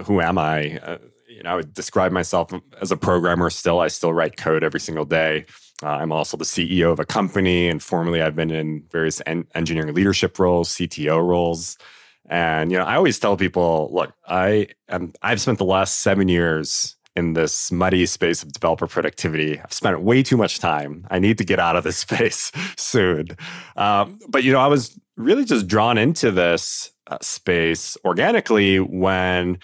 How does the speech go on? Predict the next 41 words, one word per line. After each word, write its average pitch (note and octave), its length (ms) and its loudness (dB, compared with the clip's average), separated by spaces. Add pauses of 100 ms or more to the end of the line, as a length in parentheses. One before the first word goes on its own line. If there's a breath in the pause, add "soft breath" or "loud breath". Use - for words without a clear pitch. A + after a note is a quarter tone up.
(140 loud breath)
I F2+ 80 -4
first - 280 0
became F#2+ 240 0
a E2 40 2
manager. E2 540 -2 (300)
And, E2+ 440 0 (400 loud breath)
uh, D2+ 40 -10
I E2 200 -2
actually F2 180 -2
became F2 180 -2
the E2+ 80 -2
C F#2+ 200 -4
T F2 220 0
O E2 160 4
of - 220 -6
a - 40 -10
startup A#2+ 480 2
based D#2+ 220 0
out D#2+ 80 0
in D2 80 -4
California. G2+ 800 2 (460 soft breath)
And E2+ 500 0
a - 60 -12
few D#3 260 2
months C3+ 300 2
into G2+ 180 0
the E2+ 120 -2
job, G2+ 600 4 (240)
my F2 140 0
boss, G2+ 420 2
the - 80 -8
C F2 240 -4
E F2 140 2
O, C#3+ 80 4
came F#2 220 -2
to - 120 -8
me E2+ 80 -2
and E2 100 -2
said, D#2+ 180 0
"Hey, A#2+ 120 2
Abi, B2 420 2